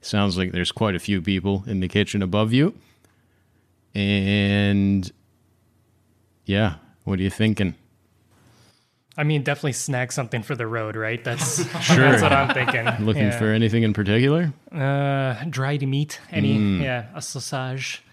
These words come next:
Speaker 1: A sau-, <laughs> saucisse.
Speaker 2: Saucisse. <laughs>
Speaker 1: Uh, give me a perception.
Speaker 2: Sure.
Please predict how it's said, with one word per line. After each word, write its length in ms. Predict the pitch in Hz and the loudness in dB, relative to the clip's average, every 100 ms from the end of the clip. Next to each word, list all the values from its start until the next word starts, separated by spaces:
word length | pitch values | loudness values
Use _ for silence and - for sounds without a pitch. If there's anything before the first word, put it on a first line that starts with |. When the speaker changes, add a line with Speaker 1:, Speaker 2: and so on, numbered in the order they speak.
| - | -12
Speaker 1:
A 60 | - | -4
sau-, 200 | - 123 | 0 2
<laughs> 1160 | 147 131 160 - 208 - 185 131 127 - 143 127 | 4 4 4 0 -2 2 0 0 -4 -10 -8 -2
saucisse. 1000 | 226 139 123 117 - 123 - - - - | 0 2 2 0 0 0 0 0 -2 -6
Speaker 2:
Saucisse. 720 | - - 147 143 139 - - | -8 -8 -6 -6 -8 -10 -16
<laughs> 60 | - - 156 - - | -20 -16 -14 -14 -6
Speaker 1:
Uh, 380 | 120 120 120 117 | 0 2 2 2
give 100 | 117 | 2
me 60 | 143 | 2
a 40 | |
perception. 520 | 151 185 170 208 110 80 - _ _ _ - | 2 2 2 0 -2 -6 -10 _ _ _ -20
Speaker 2:
Sure. 440 | - - 107 104 | -16 -12 -12 -12